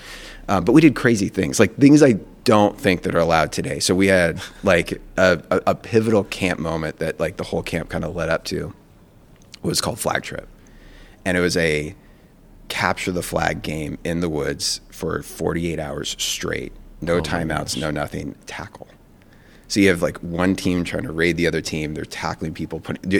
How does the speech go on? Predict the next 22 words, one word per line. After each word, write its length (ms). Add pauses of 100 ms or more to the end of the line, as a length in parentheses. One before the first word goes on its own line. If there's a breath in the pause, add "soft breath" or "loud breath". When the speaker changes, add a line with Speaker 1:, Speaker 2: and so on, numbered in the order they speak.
(180)
Speaker 1:
and 300
you 80
have 80
to 80
build 240
structures. 520
So 100
you're 80
building 280
a 40
jail, 560 (500 soft breath)
a 80
latrine, 880
a 60
cooking 420
Speaker 2:
It's 180
Speaker 1:
area. 200
Speaker 2:
like 80
Fortnite 400
without 240
the 80
guns. 400